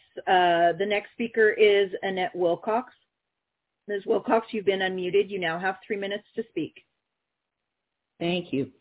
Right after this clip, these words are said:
Speaker 2: Hello, my name is Annette Wilcox. I'm sixty-five years old from New York City. I've been a lifelong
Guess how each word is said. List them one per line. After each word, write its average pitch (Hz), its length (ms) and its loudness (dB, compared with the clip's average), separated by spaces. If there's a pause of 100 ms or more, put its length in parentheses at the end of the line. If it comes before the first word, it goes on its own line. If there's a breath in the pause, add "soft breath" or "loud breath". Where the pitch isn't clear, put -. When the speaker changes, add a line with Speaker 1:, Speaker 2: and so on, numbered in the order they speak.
(360)
Speaker 2:
Hello, 175 240 -2
my 156 160 2
name 180 260 0
is 170 80 -2 (160)
Annette 131 300 -4
Wilcox. 131 420 -6 (460)
I'm 139 280 -2
sixty-five 160 600 4
years 131 280 2
old 123 380 -4 (220)
from 127 120 -2
New 131 80 0
York 127 220 -2 (140)
City. - 280 -10 (880)
I've 143 180 -12
been 151 140 -4
a 143 40 -2
lifelong 143 1040 -4